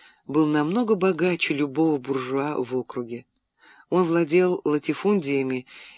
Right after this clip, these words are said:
не только в окрестностях Грасса, где разводил апельсины, подсолнух, пшеницу и овес, но и под Вансом,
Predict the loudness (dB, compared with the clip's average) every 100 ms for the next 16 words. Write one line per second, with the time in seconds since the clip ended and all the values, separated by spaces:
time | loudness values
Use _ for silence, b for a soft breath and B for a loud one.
0 | B -2 2 2 4 2 2 0 0 -2
1 | -6 -4 -2 0 0 0 -2 -2 -2 -2
2 | -2 -4 0 -2 -2 -4 -4 -6 -6 -6
3 | -4 -2 -4 -6 -6 -2 2 2 -2 -6
4 | -4 -2 -2 -2 -4 -4 -2 -2 0 2
5 | 2 0 -10 B B B 0 2 0 -2
6 | -4 -2 0 0 -2 -6 -6